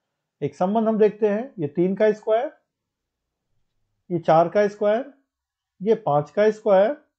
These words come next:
और ये छः का स्क्वायर है। ओके, ये छः का स्क्वायर है। ओके, तो ये चीज़ हमारी हो गई। दूसरी वाली फिगर में चलते हैं हम यहाँ पे। तो पहला नंबर हमारा सोलह,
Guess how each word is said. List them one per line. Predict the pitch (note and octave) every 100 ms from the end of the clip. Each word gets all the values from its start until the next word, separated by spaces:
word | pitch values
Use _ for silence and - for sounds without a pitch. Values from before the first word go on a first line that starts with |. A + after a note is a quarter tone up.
| _
और | F#3 G3+
ये | A#3+
छः | A#3+ B3+ F3
का | D3+ B2+
स्क्वायर | - B2 A#2
है। | B2 _ _ _ _ _ _ -
ओके, | F#3+ B3+ D#4 _ _ _ _ _ _ _
ये | D#3 G#3
छः | G#3+ D#3
का | C#3+ C4
स्क्वायर | - D#3+ D#3+ B3+ -
है। | C3 B2 _ _ _ _ _ -
ओके, | E3+ F3
तो | C#4+ - - D3
ये | D#3+
चीज़ | F#3 F#3+
हमारी | G3+ G#3+
हो | G#3+ A3+
गई। | B3+ E4 _ _ _ -
दूसरी | D#3+ G#3 B3
वाली | C4 B3
फिगर | G#3+ G#3+ A3
में | A3+
चलते | A3 G#3+ A3+
हैं | A3
हम |
यहाँ | G3 G3
पे। | G3+ A#3+ - _ _ _ _ _ _ _ _ E3
तो |
पहला | E3 G3+ A3+
नंबर | A3+ A#3 A3+
हमारा | A3+ A3+ A3
सोलह, | A#3+ A#3+ A#3+